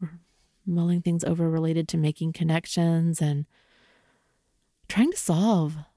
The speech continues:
solve some things. Getting farther and farther away, I think, from any solutions, but I'm still trying to figure it out. A stack of comic drawing books, a stack of graphic memoirs, an illustrated biography of Frida Kahlo,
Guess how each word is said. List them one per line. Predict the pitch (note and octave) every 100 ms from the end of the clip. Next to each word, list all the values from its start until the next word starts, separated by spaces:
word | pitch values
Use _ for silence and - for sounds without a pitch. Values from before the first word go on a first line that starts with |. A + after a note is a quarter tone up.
| _
solve | - F3+ B3
some | - D#3
things. | D3+ C3+ C#3 E3 - - _ _ _ _ -
Getting | G#3+ A3+
farther | G#3+ G#3+ G#3+
and | F#3
farther | F#3 F#3 E3+
away, | D#3+ D#3 C#3+
I |
think, | C#3+ D#3 D#3+
from | - D#3+
any | D3+
solutions, | D3+ E3 E3 E3 G3+ G3+ G3+
but | F3+
I'm | E3+ E3+ -
still | - - A3+ D#4 - -
trying | - G3+ C4+
to | C#4+ -
figure | A3 G3 F#3
it | E3
out. | D#3+ D#3 - - _ _ _ _
A | G3
stack | G3 A3 G#3 -
of | F3+ D#3+
comic | - E3+ E3+ E3+ D#3+ - - _
drawing | - C#3+ C#3 C#3+
books, | C#3+ A#3 - - - _ _ _ _ _ _ _ _ -
a |
stack | D#3+ - - D#3 D3+ -
of | D#3 D3+ D3+ -
graphic | D#3+ D3 D#3+ -
memoirs, | C#3+ C3+ C#3+ A#3+ - - _ _ _ _ _ _ - F3
an | E3
illustrated | F3 E3 - D#3 D#3
biography | D3+ D3 D#3 D3+ D#3 E3+
of | D3+ D3+
Frida | - D#3+ D3+ D3
Kahlo, | - C#3+ C#3+ E3 A#3